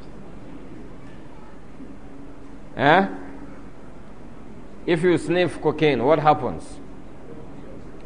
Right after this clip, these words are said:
You get intoxicated. Uh-huh. So there are differences between these two. This one is an intoxicant, the other one is not. The perfume is not an intoxicant,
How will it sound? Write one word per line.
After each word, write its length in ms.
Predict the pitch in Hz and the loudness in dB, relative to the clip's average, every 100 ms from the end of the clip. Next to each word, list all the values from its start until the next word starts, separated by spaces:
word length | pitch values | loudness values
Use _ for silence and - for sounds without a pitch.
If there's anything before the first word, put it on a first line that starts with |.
| - - - | -10 -10 -4
You 160 | 110 135 | 2 6
get 260 | 143 160 147 | 10 8 8
intoxicated. 840 | 147 143 139 135 135 113 98 85 - - - - | 4 4 4 2 2 2 2 -4 -6 -10 -10 -4
Uh-huh. 360 | 117 127 135 123 | 0 4 4 4
So 240 | 143 139 | 2 4
there 260 | 131 127 123 | 4 4 4
are 120 | 120 | 4
differences 580 | 147 - 143 135 135 117 | 2 0 0 0 -2 0
between 420 | 117 120 123 113 | 0 2 2 2
these 200 | 110 - | 0 -2
two. 200 | - 87 - - - - 104 | -6 -8 -8 -10 -12 -4 8
This 240 | 156 151 | 8 10
one 260 | 147 143 139 | 8 8 8
is 120 | 120 | 6
an 160 | 120 | 4
intoxicant, 680 | 117 113 135 135 127 123 123 | 4 4 2 2 0 2 2
the 120 | 117 127 | 4 4
other 220 | 131 135 | 6 6
one 220 | 127 123 | 6 4
is 140 | 107 | 0
not. 220 | 107 107 101 | 0 0 0
The 80 | |
perfume 460 | 120 127 120 160 156 | 0 0 2 2 2
is 160 | 131 120 | 2 2
not 340 | 131 151 151 | 2 2 2
an 160 | 131 117 | 0 0
intoxicant, 720 | 110 123 117 113 - 85 | 0 0 -2 -2 -6 -6